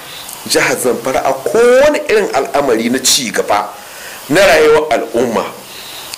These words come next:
Yana daga cikin abin da ya s-, a dalilai da ya sa za a yi siyasa ko ba ko nera. Dama ai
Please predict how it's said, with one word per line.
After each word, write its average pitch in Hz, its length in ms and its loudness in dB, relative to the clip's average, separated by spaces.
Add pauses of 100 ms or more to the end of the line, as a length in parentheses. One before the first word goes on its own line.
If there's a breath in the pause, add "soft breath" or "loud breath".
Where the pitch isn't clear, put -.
(120)
Yana 160 260 2
daga 123 320 -2
cikin 147 440 -2 (160)
abin 139 360 0
da 131 80 0
ya 117 100 4
s-, - 360 0
a 107 80 2
dalilai 110 580 0 (420 loud breath)
da 104 120 0
ya 226 120 4
sa 104 420 0 (340)
za 135 320 -2
a 107 80 -2
yi 113 80 0
siyasa 107 520 -2 (100)
ko 135 140 2
ba - 200 2
ko 113 180 0
nera. 98 280 2 (760 loud breath)
Dama 220 480 2
ai 226 320 2